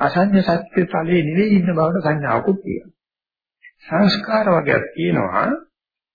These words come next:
අර කායානුපස්සනාවෙන් කාය සංස්කාර ගෙවි යෑමෙන් ඇතිවෙච්ච තත්ත්වයක්. වේදනා සංඥා දෙක ගෙවි යෑමෙන් ඇති තත්ත්වයක් තියෙනවා.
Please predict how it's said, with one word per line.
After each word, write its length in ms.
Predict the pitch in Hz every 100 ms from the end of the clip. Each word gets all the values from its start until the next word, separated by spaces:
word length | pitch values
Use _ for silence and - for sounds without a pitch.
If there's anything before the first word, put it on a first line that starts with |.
| _
අර 120 | - 190
කායානුපස්සනාවෙන් 1400 | - - 139 175 180 180 180 170 - 185 170 170 202 190
කාය 260 | - 160 175
සංස්කාර 480 | 160 165 - 170 190
ගෙවි 320 | 156 147 165 185
යෑමෙන් 460 | 190 180 180 180 190
ඇතිවෙච්ච 420 | 175 - 165 156
තත්ත්වයක්. 500 | 175 139 - - - - _ _ _ _ _ _
වේදනා 440 | 151 165 180 190
සංඥා 440 | 175 175 170 180 170
දෙක 180 | 185 185
ගෙවි 280 | 143 147 190
යෑමෙන් 360 | 196 208 208 208
ඇති 220 | 196 202
තත්ත්වයක් 440 | 160 160 - - -
තියෙනවා. 460 | 156 185 214 294